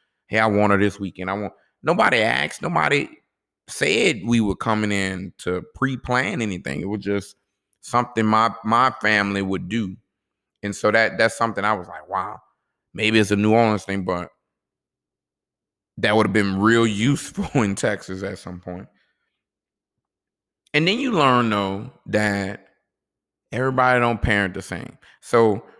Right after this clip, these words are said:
your grandparents, my mom say, "Well, you know,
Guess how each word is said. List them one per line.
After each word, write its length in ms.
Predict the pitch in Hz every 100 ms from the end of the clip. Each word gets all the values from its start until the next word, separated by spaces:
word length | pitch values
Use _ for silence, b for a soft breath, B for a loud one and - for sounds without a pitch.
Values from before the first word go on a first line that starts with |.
| B
your 120 | -
grandparents, 720 | 90 131 139 120 127 120 117
my 100 | 120
mom 240 | 113 107 104
say, 180 | - 104
"Well, 320 | 123 120 123
you 140 | 147
know, 340 | 147 123 123